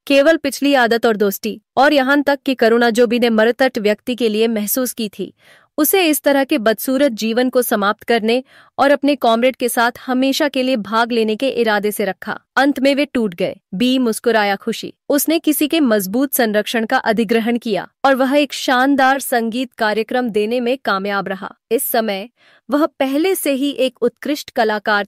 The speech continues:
थे और जल्द ही उनकी तेजी से बढ़ती प्रसिद्धि ने उन्हें ओपेरा हाउस ऑर्केस्ट्रा में जगह दी, जहां उन्होंने इतनी जल्दी खुद को एक अच्छी तरह से लायक सफलता बना लिया।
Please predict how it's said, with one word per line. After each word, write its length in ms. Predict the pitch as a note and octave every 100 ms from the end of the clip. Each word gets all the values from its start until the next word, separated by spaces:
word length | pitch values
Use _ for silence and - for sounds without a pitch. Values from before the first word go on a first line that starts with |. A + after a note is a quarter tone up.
| -
थे 200 | G3+ A#3+ _ _ _ -
और 160 | C4
जल्द 420 | G3+ B3+ C4+ D4+
ही 200 | C#4 C#4+
उनकी 400 | D#4 C4 B3+ C#4
तेजी 420 | C4+ B3+ B3 A#3 C#4+
से 180 | D4+
बढ़ती 420 | B3+ A3 A3 - D4
प्रसिद्धि 580 | A#3 A3 C4+ A#3 C#4
ने 220 | B3 G3+ A3+ _ _ _ -
उन्हें 260 | D4 D#4+ - -
ओपेरा 320 | A#3+ C#4 D#4+
हाउस 320 | C#4 C4+ - -
ऑर्केस्ट्रा 640 | A3+ - A#3 - - D4+
में 160 | C4 G#3+
जगह 300 | G#3+ G#3+ G3+
दी, 200 | G3 - -
जहां 340 | G#3 B3+ B3 D4+
उन्होंने 500 | - B3 C4 C4+ C#4+ -
इतनी 340 | C#4+ D4+ F4
जल्दी 380 | A#3+ A#3+ A#3+ C#4+
खुद 260 | - C4 -
को 160 | C4+
एक 220 | A#3+ C4 -
अच्छी 360 | B3+ - - F4
तरह 300 | B3+ A#3 B3+
से 180 | C4+ C4+
लायक 420 | G#3 F#3+ A3 -
सफलता 500 | - G#3+ A3 G3+ G#3+
बना 260 | G3 F#3
लिया। 240 | F3 F3+